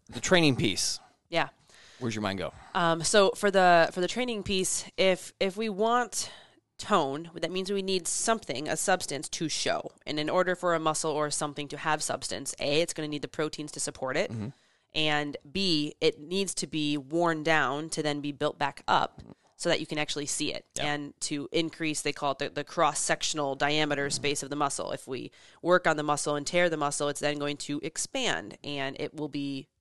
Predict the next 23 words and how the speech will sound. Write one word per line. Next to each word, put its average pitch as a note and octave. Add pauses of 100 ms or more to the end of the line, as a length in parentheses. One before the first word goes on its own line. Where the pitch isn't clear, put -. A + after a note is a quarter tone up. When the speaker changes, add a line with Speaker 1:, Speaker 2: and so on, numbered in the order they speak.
(120)
Speaker 2:
bigger C3+ (140)
and, C3
um, B2+
appear D#3+
bigger. C#3 (460)
Now, D3+
I C#3
say F3
that, C#3+
you're D3+
not D#3
going D#3
to D3
look D3
like D3
a C#3
strongman D3+
or D3
a C#3+
bodybuilder, C#3+
Speaker 1:
Yeah. -
Speaker 2:
um, B2+
by C3